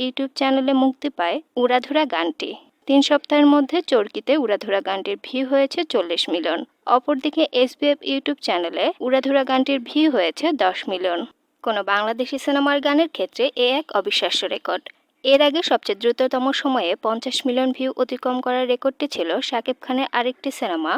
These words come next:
প্রিয়তমার ও প্রিয়তমা গানটির। মোহাম্মদ ইকবাল পরিচালিত আপকামিং সিনেমা বিট্রে থেকে বাদ পড়েছেন রোশান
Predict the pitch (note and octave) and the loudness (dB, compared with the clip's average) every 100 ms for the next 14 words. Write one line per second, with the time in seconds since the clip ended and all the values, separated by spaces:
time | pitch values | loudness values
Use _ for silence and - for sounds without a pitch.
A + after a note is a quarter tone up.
0 | D#4+ - C#4 C#4 C4+ F3+ F3+ D4+ - B3 | -4 -2 2 4 2 0 0 -2 -2 2
1 | B3 - C4+ C4 D4 D4+ F3 E3 - D3+ | 2 2 0 2 2 2 0 -2 -2 -6
2 | - - _ _ _ _ B3 A3+ A3+ G#3+ | -8 -16 _ _ _ _ -2 -2 -2 -2
3 | G#3+ - B3 A#3 D4+ D4+ - D4+ D4+ C4+ | -4 -6 -12 -8 -6 -4 -2 -4 -2 -4
4 | C4+ - C4 - G#3+ - G#3+ G3+ G#3 G#3+ | -6 -6 -6 -4 -4 -4 -6 -8 -10 -12
5 | C4 C#4 G#3+ F3 C4+ A#3 B3+ - C#4 C#4 | -6 -4 -4 -4 -6 -6 -8 -8 -8 -8
6 | D4 A3+ A3+ B3 - A#3 E3+ - G3+ D4 | -8 -6 -6 -8 -6 -6 -6 -8 -4 -4
7 | - - G3 - C4+ | -6 -6 -6 -4 -4